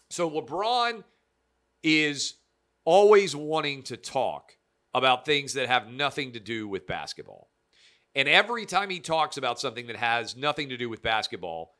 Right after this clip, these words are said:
he demonstrates that, frankly, he's not that smart. Very talented at basketball,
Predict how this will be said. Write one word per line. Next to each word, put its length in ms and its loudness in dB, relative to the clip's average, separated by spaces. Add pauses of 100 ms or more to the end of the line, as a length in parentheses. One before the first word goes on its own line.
(200)
he 180 -12
demonstrates 920 -2 (320)
that, 180 0
frankly, 460 -2
he's 180 -10
not 220 0
that 160 -4
smart. 340 -12 (480)
Very 320 4
talented 480 0
at 80 0
basketball, 640 -4